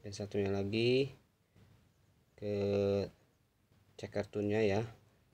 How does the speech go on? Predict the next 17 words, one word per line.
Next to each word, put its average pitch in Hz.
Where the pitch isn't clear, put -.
Soketnya -
sudah 98
ada 95
juga. 101
Sekarang 110
saya 104
akan 101
mencoba 101
mengetahui 107
kabel 101
ini 110
tersambung 107
dengan 101
benar 104
atau 101
tidak 104
ya, 95